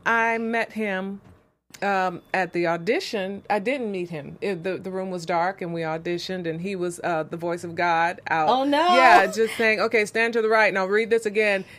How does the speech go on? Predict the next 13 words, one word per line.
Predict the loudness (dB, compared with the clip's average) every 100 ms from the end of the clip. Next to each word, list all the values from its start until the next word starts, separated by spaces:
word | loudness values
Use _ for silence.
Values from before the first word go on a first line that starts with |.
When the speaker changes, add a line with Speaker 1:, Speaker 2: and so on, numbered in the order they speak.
| -4
Speaker 1:
And | -2 0
I | 2
didn't | 0 0 -6
see | -4 -4
him | -2 -4
at | -2 0
all. | 0 -2 -6 -12 -20 _ _
So | -2 2 4
Speaker 2:
That's | 4 2
probably | 2 0 -2
a |
good | -4 -6 -6
thing. | -10 -10